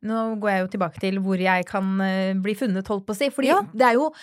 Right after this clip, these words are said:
Speaker 1: jeg lager jo en del opplegg også som jeg deler gratis, eh, for jeg er litt sånn opptatt av at, eh, og jeg har full forståelse og respekt for de som tar betalt for opplegg de lager, for det tar jo ganske lang tid.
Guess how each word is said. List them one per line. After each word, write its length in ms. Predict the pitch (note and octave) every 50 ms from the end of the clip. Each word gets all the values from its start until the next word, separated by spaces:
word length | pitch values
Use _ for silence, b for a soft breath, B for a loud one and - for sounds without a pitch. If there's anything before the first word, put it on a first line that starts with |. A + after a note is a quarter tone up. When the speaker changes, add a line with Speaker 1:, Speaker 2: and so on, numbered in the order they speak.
| B B B
Speaker 1:
jeg 400 | C4+ D4 C#4+ B3+ A#3+ G#3 D#3+ B3
lager 300 | D4+ F4 D4 G#3+ F3+ F#3
jo 100 | G3 A3+
en 100 | C4+ C#4
del 160 | B3+ B3+ B3+ C4+
opplegg 280 | A#3+ - - A#3 A#3+ A#3+
også 220 | A3+ G3 - D#4+
som 120 | - D4
jeg 100 | C#4 C#4
deler 220 | C4 D4 A#3+ A#3 B3+
gratis, 500 | A3+ A#3 A3+ A3+ - A#4+ - - - - - B B B B B B
eh, 280 | B3+ C4+ C4+ C4+ C4+ B3+
for 140 | - C#4+
jeg 40 | B3+ -
er 60 | B3+ B3
litt 120 | B3+ B3
sånn 140 | - A#3+ A3
opptatt 260 | G#3+ - G#3+ G3+ A3
av 100 | G#3+ G#3
at, 260 | G#3+ G#3+ G#3+ _ - B3
eh, 160 | A3+ A3 A3 G#3+ G3+ - - E3+
og 160 | A#3 B3 A3
jeg 140 | F3+ A#3+ -
har 100 | C#4 C#4
full 440 | - - - - - D#4+ D#4 D#4+ F#4 F#4+
forståelse 720 | - - - - C#4+ - - A3 G3+ F#3+ - - B3 -
og 100 | B3 A#3+
respekt 380 | B3+ B3 - - C4 - - -
for 100 | - B3
de 100 | A3+ G#3
som 160 | - G#3+ G#3
tar 100 | A3 G#3
betalt 460 | G#3+ - - G#3 G3 G#3+ A#3 A3+ -
for 180 | - - G#3 G3+
opplegg 500 | G3+ G#3+ G#3+ - - G3+ - F#3+ F3+ F3+
de 100 | F3+ G3+
lager, 300 | A3 G#3+ F#3 F3 F#3+ A#3 A#3
for 140 | - - A3+
det 200 | A#3 - - -
tar 340 | - - - G#3+ A3+ A3+ A#3
jo 160 | B3 B3 C#4
ganske 440 | C4 B3+ C4 C4 A#3 - - D4 C#4+
lang 260 | C#4 C#4 C#4 C#4+ D4+
tid. 400 | C#4 - D#4+ D4+ D4 C4+ G3 F3+